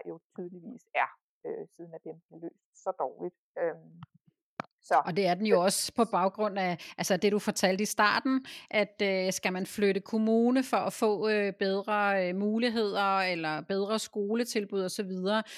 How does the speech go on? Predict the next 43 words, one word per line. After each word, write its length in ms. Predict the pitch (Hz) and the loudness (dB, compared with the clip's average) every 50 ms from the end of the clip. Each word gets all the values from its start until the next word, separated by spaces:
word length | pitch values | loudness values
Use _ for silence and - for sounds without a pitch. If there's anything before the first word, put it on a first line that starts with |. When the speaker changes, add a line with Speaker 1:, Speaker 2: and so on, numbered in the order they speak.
| - - | -10 -6
Speaker 2:
Og 140 | - 196 - | -6 -2 0
det 80 | 233 240 | 0 2
er 40 | |
jo 60 | 247 233 | 2 2
i 100 | 196 185 | 2 2
hvert 120 | 170 175 | 0 0
fald 280 | - - 190 185 185 185 - | 0 0 0 0 0 -2 -2
en, 340 | 185 185 175 160 160 160 170 | -2 -4 -4 -4 -4 -4 -2
øh, 160 | 165 165 160 - 170 | -2 -2 -2 -4 -4
en, 80 | 170 156 - - | -6 -8 -8 -10
en, 220 | 165 160 156 147 - _ _ | -8 -8 -8 -8 -10 _ _
en, 160 | - 190 185 | -10 -8 -8
en 140 | - 190 170 | -8 -10 -6
god 200 | - 277 269 233 | -4 -2 -2 -2
forklaring 520 | - 240 214 - 220 208 185 175 196 190 | -2 -4 -2 0 2 2 2 2 0 -4
på, 200 | - - 196 185 - | -4 -2 -2 0 0
at 120 | 180 160 | -2 -2
det 100 | 196 190 - | -2 -4 -2
ikke 340 | 240 247 269 277 302 262 - - _ _ _ _ _ _ | 0 0 2 4 2 2 2 -4 _ _ _ _ _ _
bør 160 | - 190 180 165 | 0 2 2 2
være 400 | 151 160 156 147 151 156 156 - | 2 0 0 2 0 0 -2 -4
i 120 | - 185 180 | -4 -4 -4
otteoghalvfems 600 | 160 151 156 160 160 156 151 - 156 151 151 - - - _ | -4 -2 -2 -2 -4 -4 -4 -4 -6 -6 -6 -10 -18 -16 _
forskellige 420 | - 170 - - 170 151 151 147 143 | -8 -8 -4 -4 -4 -4 -4 -6 -8
kommuner, 520 | - _ 180 165 156 147 143 147 165 196 | -8 _ -6 -6 -4 -4 -4 -4 -2 -2
ikke? 160 | 240 320 320 - _ _ _ | -2 -2 -2 -6 _ _ _
Speaker 1:
Ja, 140 | - 233 226 - - _ 226 | 2 2 2 2 -4 _ -8
lige 120 | 254 269 - | -8 -8 -6
præcis, 360 | - - - - 254 247 254 254 - | -8 -10 -8 -8 -10 -10 -10 -14 -6
fordi, 220 | - 233 226 233 220 - - | -4 -4 -4 -4 -6 -2 -2
øh, 40 | - - - | -2 2 4
og, 100 | 202 196 | 4 4
Speaker 2:
Ja. 60 | - | 4
Speaker 1:
og, 100 | 214 208 | 4 0
og 80 | - - | -2 -6
kommunerne 480 | - 247 226 247 254 302 330 294 254 233 | -6 -6 -4 -4 0 0 0 0 0 -2
sidder 220 | - 294 277 - 269 | 0 0 2 2 4
jo 100 | 247 220 | 4 4
og 80 | 208 | 4
har 140 | - 233 214 208 | 4 2 2 2
monopol 600 | 214 202 202 202 - - - 320 381 427 - 294 - | 0 -4 -4 -6 -6 -2 2 2 2 2 2 -2 -2
på 140 | - 220 - | 0 0 2
det. 120 | 381 359 | 2 0